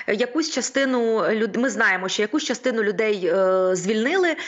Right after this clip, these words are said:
якась частина виконавців, невідомо, чи звільнили їх, чи не звільнили, можливо, лише планують, когось хотіли нагородити, е, це приховують. Е, с-, е, справу про стеження розслідують в Д Б Р. М, Максима, скільки має минути часу, або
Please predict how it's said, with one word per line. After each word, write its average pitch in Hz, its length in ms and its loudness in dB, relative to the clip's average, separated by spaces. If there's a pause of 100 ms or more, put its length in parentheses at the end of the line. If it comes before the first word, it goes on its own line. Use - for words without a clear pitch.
(240)
якась 226 440 -2
частина 226 460 0
виконавців, 220 680 -2
невідомо, 196 500 -2
чи 196 140 -4
звільнили 202 440 -2
їх, 185 160 -4
чи - 140 -4
не 185 100 0
звільнили, 233 440 0
можливо, 190 380 -2
лише 180 320 0
планують, 226 560 0
когось 196 280 -2
хотіли 180 460 0
нагородити, 185 640 -2 (320)
е, 190 80 -2
це 190 180 -2
приховують. 285 720 -2 (260)
Е, - 60 0 (340)
с-, - 180 -4
е, 196 240 2
справу 262 400 -2
про 214 140 -4
стеження 226 460 -2
розслідують 202 500 -2
в 180 100 -4
Д 202 80 0
Б 180 100 -2
Р. 160 280 0 (440)
М, 208 280 0
Максима, 262 380 0
скільки 349 500 -2 (120)
має 262 280 2
минути 233 540 0
часу, 247 500 -4
або 226 520 0